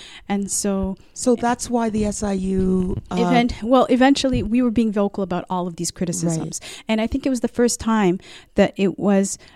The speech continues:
Speaker 1: um, and I think that, you know, also the death of Abdurrahman gave this c-, the, a, a strong, uh, platform for this kind of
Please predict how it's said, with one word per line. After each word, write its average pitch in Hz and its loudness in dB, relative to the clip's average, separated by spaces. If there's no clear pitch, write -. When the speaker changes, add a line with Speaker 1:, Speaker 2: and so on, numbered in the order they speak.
Speaker 1:
um, 175 0
and 208 4
I 208 2
think 226 -2
that, 175 0
you 190 0
know, 180 0
also 185 -4
the 185 -8
death 202 -6
of 185 -8
Abdurrahman 170 -8
gave 185 -2
this - -6
c-, - -8
the, 175 -4
a, 185 -4
a 151 -8
strong, 180 -4
uh, 165 -2
platform 185 -8
for - -12
this 170 -10
kind 175 2
of 165 -8